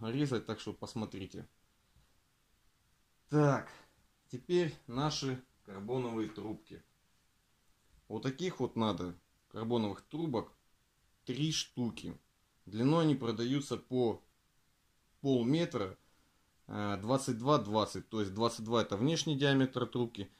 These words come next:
двадцать — внутренний. И нам нужно их три штуки.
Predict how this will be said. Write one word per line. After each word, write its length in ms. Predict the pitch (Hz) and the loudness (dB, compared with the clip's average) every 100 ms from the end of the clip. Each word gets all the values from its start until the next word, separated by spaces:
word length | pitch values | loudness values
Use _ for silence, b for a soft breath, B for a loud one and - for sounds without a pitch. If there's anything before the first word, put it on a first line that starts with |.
| b b | b b
двадцать — 440 | 95 120 131 113 | 0 0 2 -2
внутренний. 640 | 107 110 104 90 85 85 80 _ _ - | 0 2 0 -2 -4 -6 -8 _ _ -10
И 60 | 107 | -2
нам 180 | 135 | 0
нужно 360 | 143 120 131 131 | 0 0 -2 -2
их 140 | 123 117 - | -6 -8 -10
три 200 | 120 139 | -8 -8
штуки. 540 | - - 120 104 85 | -8 -10 -10 -8 -10